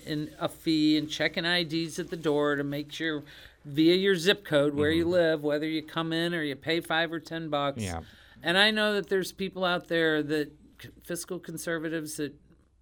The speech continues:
Speaker 1: like to reduction in taxes that don't want to, but
Speaker 2: Yeah, well,
Speaker 1: I think
Speaker 2: yeah,
Speaker 1: this, I've
Speaker 2: yeah.
Speaker 1: been hearing since this issue came up this week, and
Speaker 2: Mm.
Speaker 1: by the way, the bill has <laughs> never been introduced on the floor, and we've talked a lot about it on the floor.
Speaker 2: Yeah.
Speaker 1: But I have heard from a lot of folks that don't necessarily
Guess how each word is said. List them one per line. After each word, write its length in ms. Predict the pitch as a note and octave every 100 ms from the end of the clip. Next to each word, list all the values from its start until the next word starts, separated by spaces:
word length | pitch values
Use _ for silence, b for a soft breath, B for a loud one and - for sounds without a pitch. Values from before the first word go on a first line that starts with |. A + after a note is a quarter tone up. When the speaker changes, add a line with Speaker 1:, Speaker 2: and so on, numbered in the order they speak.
| _ D3
Speaker 1:
like 260 | D3 D3+
to 100 | -
reduction 520 | D#3 D3+ D#3 D#3 E3+
in 120 | E3 D#3
taxes 580 | D3 D#3+ F#3 - B2+
that 140 | D3 C#3+
don't 200 | D3 C#3+
want 180 | D#3 D3
to, 180 | C#3+
but 220 | C#3 C#3+ C#3 B B
Speaker 2:
Yeah, 140 | E3+ G3
well, 140 | A3
Speaker 1:
I 100 | A3
think 300 | A#3 C#4+ G#3
Speaker 2:
yeah, 20 |
Speaker 1:
this, 220 | A#3+ A#3+ -
I've 200 | G#3+ B3
Speaker 2:
yeah. 40 | B3
Speaker 1:
been 80 | G#3+
hearing 400 | G#3 F#3+ F3+ E3+
since 300 | - F3 F3
this 180 | E3
issue 240 | D#3+ E3 F#3
came 260 | G3+ F#3+
up 140 | F#3 F3
this 220 | F#3 -
week, 180 | F3 -
and 80 | C#3
Speaker 2:
Mm. 40 |
Speaker 1:
by 160 | F3 G3
the 100 | D3
way, 240 | F#3+ C#3 B B B
the 80 | D#3+
bill 320 | C#3+ A3+ A3
has 160 | E3 D3
<laughs> 80 | F3+
never 180 | G3
been 220 | G3+ G3 F#3
introduced 500 | F3+ F3+ F#3 E3+ F3
on 140 | D#3+
the 60 | D3+
floor, 340 | E3 D#3+ C3 B B
and 100 | C#3+
we've 180 | D3+ D3
talked 300 | - E3 D#3+
a 60 | D3
lot 200 | D#3 F#3
about 260 | D#3 D3+ C#3+
it 100 | C#3+
on 160 | C#3
the 60 | C#3
floor. 400 | - C#3+ C#3 C#3 B
Speaker 2:
Yeah. 260 | A2 G2 F2
Speaker 1:
But 240 | E3+ E3 -
I 100 | E3+ F#3
have 220 | G3+ F3
heard 280 | F#3 F#3+ F3
from 180 | F3+
a 60 | D#3
lot 260 | C#3+ F3 G3+
of 100 | G3
folks 480 | G#3 F#3 D3 - -
that 180 | D3+
don't 220 | E3+ E3 E3+
necessarily 960 | F3 F#3 F3+ F3 E3+ E3 D#3+ D#3+ D3+